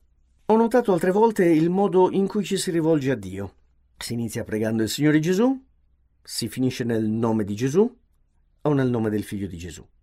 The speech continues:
Ma è giusto questo? No, perché Gesù Cristo non ha figlio, lui è il figlio di Dio Padre. Qualcuno mi potrebbe dire: "Dai Luigi, non essere così fiscale,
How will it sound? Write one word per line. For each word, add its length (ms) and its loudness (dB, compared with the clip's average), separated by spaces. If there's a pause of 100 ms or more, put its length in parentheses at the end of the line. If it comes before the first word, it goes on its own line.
(560)
Ma 180 -6
è 140 -2
giusto 360 -2
questo? 460 -8 (320)
No, 300 -2
perché 260 -8
Gesù 240 -4
Cristo 400 -4
non 220 -4
ha 80 -2
figlio, 420 -4 (200)
lui 260 0
è 80 -2
il 160 0
figlio 240 -4
di 140 -6
Dio 200 -2
Padre. 480 -4 (880)
Qualcuno 380 2
mi 100 6
potrebbe 320 0
dire: 280 4 (280)
"Dai 320 0
Luigi, 300 0
non 180 4
essere 340 -2
così 220 -4
fiscale, 500 -2